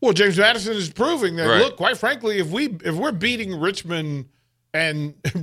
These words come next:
Speaker 1: Bridgewater, uh, we're cool with facing UConn
Speaker 2: Right.
Speaker 1: and App State,
Speaker 2: Yeah,
Speaker 1: who,
Speaker 2: there's no
Speaker 1: who
Speaker 2: difference.
Speaker 1: traveled
Speaker 2: Yeah.
Speaker 1: to big buildings and won on the road. And, uh, <laughs> like, Georgia State has c-, traveled into, into big buildings and got wins.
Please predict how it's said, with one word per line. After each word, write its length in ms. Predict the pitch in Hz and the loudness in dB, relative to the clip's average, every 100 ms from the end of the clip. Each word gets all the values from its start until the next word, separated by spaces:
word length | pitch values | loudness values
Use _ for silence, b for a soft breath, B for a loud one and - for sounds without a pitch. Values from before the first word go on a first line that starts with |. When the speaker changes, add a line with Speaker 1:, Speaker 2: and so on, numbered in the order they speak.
| 131 | -2
Speaker 1:
Bridgewater, 720 | 151 247 165 151 147 147 135 _ _ _ _ | 0 0 0 0 0 -2 -8 _ _ _ _
uh, 300 | 175 175 160 139 | 4 4 2 -6
we're 240 | 147 330 381 | 2 2 4
cool 300 | 180 302 339 | 2 2 2
with 160 | 185 | 0
facing 380 | 147 165 143 143 | 2 -2 0 -2
UConn 600 | 123 147 131 147 147 139 | 0 0 0 -2 0 2
Speaker 2:
Right. 160 | 190 156 | 4 2
Speaker 1:
and 360 | 135 131 120 _ | 0 -6 -14 _
App 240 | 151 151 - | 4 4 0
State, 400 | - 156 165 120 | -2 0 2 6
Speaker 2:
Yeah, 60 | |
Speaker 1:
who, 40 | 117 | 6
Speaker 2:
there's 140 | 104 | 4
no 120 | 120 | 2
Speaker 1:
who 60 | 110 | 2
Speaker 2:
difference. 320 | 113 190 98 | 4 4 2
Speaker 1:
traveled 360 | - 175 185 175 | 2 4 4 0
Speaker 2:
Yeah. 60 | 165 | -2
Speaker 1:
to 60 | |
big 200 | 156 170 135 | -2 -2 -2
buildings 420 | 175 170 170 147 | -2 0 -2 -2
and 180 | 160 147 | -2 0
won 240 | 156 170 | 0 0
on 140 | 165 | -2
the 80 | 165 | -2
road. 560 | 143 156 170 170 170 160 | -2 0 2 2 2 0
And, 160 | 147 - _ _ _ | -4 -10 _ _ _
uh, 340 | 143 143 - 151 - | -2 -2 -2 -4 -6
<laughs> 200 | _ - | _ -2
like, 220 | 190 185 _ _ 127 | -2 -2 _ _ -2
Georgia 320 | 170 208 196 | 0 2 0
State 280 | - 185 165 | -2 0 2
has 280 | 175 135 - _ _ - | 0 -4 -14 _ _ -14
c-, 80 | - - | -12 -8
traveled 540 | - 139 147 170 165 | 0 4 4 4 2
into, 360 | 170 165 165 170 | 2 0 -4 -2
into 160 | 165 | 0
big 240 | 151 170 139 | 2 0 0
buildings 400 | 175 170 170 151 | 0 0 -2 -2
and 100 | 170 | 2
got 180 | 165 165 | 2 2
wins. 520 | 165 170 165 156 | 0 0 -2 -6